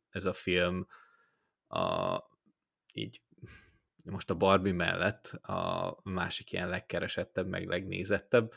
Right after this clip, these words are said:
szerencsére azért több ember vagy meg akarta nézni, vagy már megnézte, több mindenkivel beszéltem róla, tö-, több véleményt is hallottam,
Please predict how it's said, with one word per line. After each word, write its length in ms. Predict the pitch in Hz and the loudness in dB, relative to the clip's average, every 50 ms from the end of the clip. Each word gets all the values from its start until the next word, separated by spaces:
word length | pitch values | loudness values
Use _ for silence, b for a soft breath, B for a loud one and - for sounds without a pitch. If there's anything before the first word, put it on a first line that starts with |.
| B B B B B B B B B B B B _ _ | B B B B B B B B B B B B _ _
szerencsére 520 | - - - 220 226 170 117 - 110 101 | -4 0 4 4 4 4 4 6 6 6
azért 340 | 95 85 98 92 90 92 - | 8 6 4 2 2 2 2
több 240 | - 101 92 82 - | 2 2 2 2 2
ember 500 | 90 87 87 85 90 87 90 87 - - _ _ | 0 2 2 2 4 4 4 2 0 -2 _ _
vagy 420 | - - 87 92 95 104 110 113 131 | -12 -10 -2 4 6 6 6 6 4
meg 220 | 127 120 117 117 | 2 4 4 4
akarta 520 | 120 117 117 - 117 110 107 - - - | 4 4 4 4 6 6 4 4 2 0
nézni, 560 | 104 104 104 101 101 95 95 - 101 98 98 - | 0 2 2 2 2 2 0 0 0 0 0 0
vagy 360 | 95 98 101 95 92 92 95 | -2 0 2 4 4 4 2
már 260 | 95 92 90 90 90 | 0 0 0 0 0
megnézte, 1000 | 90 92 92 95 95 92 90 92 90 - - - - 92 90 90 90 90 - - - - - - - - _ | 0 0 0 0 0 -2 0 -2 -2 -4 -4 -2 0 2 4 4 4 4 2 0 -4 -14 -18 -18 -20 -12 _
több 160 | - 101 90 | -4 -2 -2
mindenkivel 720 | 90 95 90 87 87 87 - - - 90 87 87 87 87 | 0 0 0 0 0 -2 -2 -4 -4 -2 0 0 0 0
beszéltem 840 | 87 92 90 87 - - 87 87 92 - - 92 85 87 95 95 - _ _ | -2 -2 -4 -4 -4 -2 -2 -2 -2 -2 -2 -2 -2 -2 -4 -8 -10 _ _
róla, 800 | - 98 95 98 92 90 92 90 92 90 90 90 - - - - - - - 107 - _ _ | -6 -4 -2 -2 0 0 2 2 4 4 2 2 0 -4 -6 -12 -12 -12 -14 -14 -14 _ _
tö-, 240 | - - 90 87 - - _ _ _ _ _ - | -2 0 0 0 0 -2 _ _ _ _ _ 2
több 140 | 98 90 90 | 2 4 4
véleményt 540 | 92 90 87 90 87 87 92 90 90 - - | 4 2 4 4 2 2 0 0 -2 -2 -2
is 140 | 98 - | -2 -2
hallottam, 720 | - - 98 98 98 95 98 98 - - 110 107 104 101 | 0 4 4 6 6 6 4 2 2 2 2 4 2 2